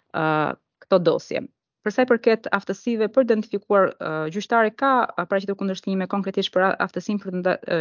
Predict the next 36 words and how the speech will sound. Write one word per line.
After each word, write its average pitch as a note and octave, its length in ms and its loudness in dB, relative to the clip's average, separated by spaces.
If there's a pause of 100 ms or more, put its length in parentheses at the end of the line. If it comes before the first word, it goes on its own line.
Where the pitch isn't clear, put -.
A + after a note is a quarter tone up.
identifikuar F#3+ 500 0
natyrën E3 360 0
e D#3+ 40 -2
çështës, C#4 240 4
ligjen G3+ 240 2
e F3+ 80 0
zbatueshme G#3 540 2
ose G3 180 0
konfliktin F3+ 560 0 (160)
e D#3 80 0
normave. C4+ 480 6 (1800)
Ë, F#3+ 60 4 (960)
ka C4+ 80 4
referuar C4 480 4
pikërisht B3 460 -4
atë A#3+ 160 -8
vendimin A#3 340 -4
që A#3 80 -8
unë A#3 220 -4
cit-, - 320 -18
citova A3+ 400 -2
pak A3 180 -2
më F#3 160 -8
sipër, C#4+ 600 0 (260)
ku A3 160 -6
ka G#3 160 2
thënë A3+ 300 0
që G#3 160 2 (180)
pretendon G#3 400 -2
që G#3 160 -4
ka, D#4+ 160 2 (140)
ë, F3+ 180 -6 (240)
relatuar F#3+ 540 2
rrethanat F3+ 400 -4
e - 20 -4
fakteve, D4 480 -2